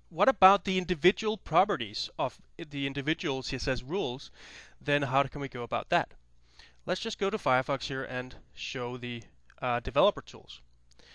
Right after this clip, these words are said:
And so I'm using Firefox, but this works in every browser that has developer tools like I E and Chrome and Opera and so on.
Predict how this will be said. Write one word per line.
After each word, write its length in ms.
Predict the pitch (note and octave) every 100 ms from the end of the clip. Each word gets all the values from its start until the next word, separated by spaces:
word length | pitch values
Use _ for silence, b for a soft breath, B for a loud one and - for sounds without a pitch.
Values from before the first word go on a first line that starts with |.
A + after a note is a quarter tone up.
| b b b b b _ _ _ -
And 260 | C3 B2
so 360 | - C#3 C3 C3+ - - -
I'm 140 | E3
using 220 | A3 A#3+
Firefox, 360 | G#3 A3+ A#3+ A#3
but 200 | E3+ -
this 180 | - F3+
works 200 | F3 D#3+
in 120 | D#3+ - -
every 220 | E3+ F3
browser 380 | D3+ C#3 D3+ D3+
that 100 | C3+
has 160 | C#3
developer 380 | C#3+ C3 C#3 F3+
tools 340 | - G3 F#3+
like 180 | B2+ A#2
I 180 | B2+ C3
E 260 | C3+ C3+ C#3+
and 120 | A#2
Chrome 300 | - B2+ C3
and 80 | A#2
Opera 220 | A#2 C3
and 80 | C3
so 160 | C3
on. 140 | C3+